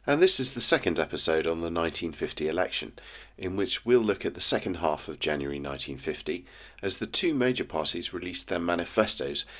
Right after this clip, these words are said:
ahead of the general election, which was due on Thursday the twenty-third of February. This episode is going to discuss what was in the manifestos and what was the reaction to them. Food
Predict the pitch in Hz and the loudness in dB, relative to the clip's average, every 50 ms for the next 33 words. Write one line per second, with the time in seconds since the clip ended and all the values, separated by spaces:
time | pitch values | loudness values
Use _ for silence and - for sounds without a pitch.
0 | - - - - - 110 117 139 135 127 110 - 101 92 - 95 87 87 85 82 | -18 -20 -14 -6 -2 2 4 4 4 4 2 0 0 0 2 2 2 2 0 0
1 | 80 82 78 78 71 60 - - - - 53 - - - - - - - - - | 0 0 0 0 -2 -2 -4 -6 -6 -6 -8 -12 -18 -20 -20 -20 -20 -16 -10 -8
2 | 87 90 - - 76 71 - - 90 87 90 87 87 85 82 - - _ - 73 | -6 -6 -6 -6 -8 -8 -8 -6 -4 -2 0 0 0 0 0 -4 -8 _ -2 -2
3 | 76 73 71 - - - 107 98 98 92 - - 95 90 87 87 85 - - 82 | -2 -2 -2 -4 2 8 8 10 10 8 8 6 4 4 4 2 -2 -2 0 -2
4 | 78 - - 76 - - 67 64 67 - 73 - - - 156 - - - 52 50 | -2 -2 -6 -8 -6 -4 -4 -4 -4 -6 -10 -4 0 0 0 0 0 -4 -6 -6
5 | 50 - - - - - - - - - - - - - - - - - - - | -8 -10 -12 -16 -20 -20 -20 -20 -20 -20 -20 -20 -20 -20 -20 -20 -20 -20 -20 -20
6 | - - - 143 139 - - - - 107 - - 78 65 65 - - - - - | -6 -2 0 2 4 4 4 2 2 0 -2 0 0 0 -2 -4 -4 -8 -8 -8
7 | - 78 - - - 92 98 107 - - - 82 - - - - 69 65 - - | -6 -6 -2 2 2 2 2 2 0 -2 -2 -2 -2 0 0 0 -2 -2 -2 2
8 | - 104 98 80 92 85 101 135 165 131 76 64 65 57 - - - - 62 60 | 4 4 6 6 4 4 4 2 2 0 -2 -2 -4 -4 -6 -6 -6 -4 -2 -2
9 | - - - 69 71 - - - - - - - - - - - - 113 117 131 | -2 0 0 0 -2 -2 -4 -8 -10 -14 -20 -20 -20 -20 -16 -6 -2 4 8 10
10 | 147 139 135 139 131 131 123 123 123 147 156 - - - - 73 - - - 60 | 10 10 10 8 6 8 8 8 8 6 4 2 0 -4 -4 -4 -6 -8 -6 -6
11 | 60 55 - - - - _ - - - - - - - - - - - - - | -6 -6 -8 -12 -20 -20 _ -20 -20 -20 -20 -20 -20 -20 -20 -20 -20 -20 -20 -20
12 | - - _ _ - - - - 160 180 180 175 170 - | -20 -20 _ _ -16 2 8 10 10 10 10 6 0 -2